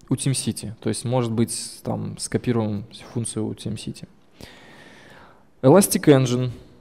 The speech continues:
То, что, о чём рассказывал Андрей. Э, сложно пока проанализировать, там, сколько она нас займёт, потому что, опять-таки, это такая ча-, частичная исследовательская работа.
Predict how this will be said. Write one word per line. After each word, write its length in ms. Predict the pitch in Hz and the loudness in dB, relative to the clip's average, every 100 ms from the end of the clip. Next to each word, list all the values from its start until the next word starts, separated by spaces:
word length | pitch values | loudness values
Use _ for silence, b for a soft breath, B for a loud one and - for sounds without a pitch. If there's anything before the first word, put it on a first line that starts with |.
| B _ | B _
То, 140 | - 135 | 2 2
что, 260 | - 127 | 4 6
о 60 | 123 | 6
чём 180 | 120 127 | 4 2
рассказывал 540 | 120 - 123 120 120 | 2 4 4 4 2
Андрей. 520 | 120 127 156 190 190 165 | 2 4 8 8 8 6
Э, 680 | 120 117 113 110 104 104 110 - - - - - - - _ _ _ _ - | 6 8 6 6 4 2 -2 -12 -20 -20 -20 -20 -20 -20 _ _ _ _ -12
сложно 480 | - - 143 143 131 | -6 0 4 6 6
пока 280 | 127 123 123 | 4 4 4
проанализировать, 680 | 123 123 123 127 127 120 | 4 4 4 6 4 4
там, 160 | 120 113 | 2 -2
сколько 280 | - 123 117 | -2 0 0
она 120 | 113 | 2
нас 200 | 117 110 | 0 4
займёт, 380 | 120 135 180 180 | 4 6 4 0
потому 300 | - 117 117 | -2 0 -2
что, 160 | - | -2
опять-таки, 460 | 113 113 110 110 107 | 2 4 2 0 0
это 160 | 104 | -2
такая 340 | - 107 110 107 | -4 -2 -2 -2
ча-, 300 | - - 113 | -4 -2 -2
частичная 480 | - 120 143 - 123 | -2 -2 -2 0 0
исследовательская 520 | - 123 120 - 123 | 4 6 6 2 2
работа. 480 | 123 139 185 131 | 4 4 4 4